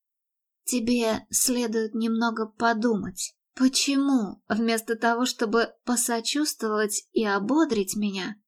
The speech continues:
ты пытаешься представить все происходящее как покушение на твою личную собственность». Паркер молча ушел, хлопнув дверью, а Мередит устало опустилась на диван.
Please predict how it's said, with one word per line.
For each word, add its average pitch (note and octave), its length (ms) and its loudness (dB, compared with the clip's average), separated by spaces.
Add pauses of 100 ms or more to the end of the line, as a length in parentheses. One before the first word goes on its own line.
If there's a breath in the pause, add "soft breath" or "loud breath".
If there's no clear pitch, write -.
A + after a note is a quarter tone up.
(220)
ты C4+ 100 4
пытаешься D4 560 4
представить C4+ 640 0
все - 280 0
происходящее C4 1300 2 (200)
как - 260 0
покушение B3 960 2 (180)
на A#3+ 240 2
твою B3 680 2
личную A#3+ 600 0
собственность». - 960 -4 (880)
Паркер - 720 2
молча C4 560 4
ушел, B3 560 2
хлопнув G#3 600 2
дверью, G#3 520 2 (320)
а G#3 180 6
Мередит G3+ 680 4
устало C#4 520 0
опустилась B3 720 0
на A#3 160 0
диван. A3+ 420 0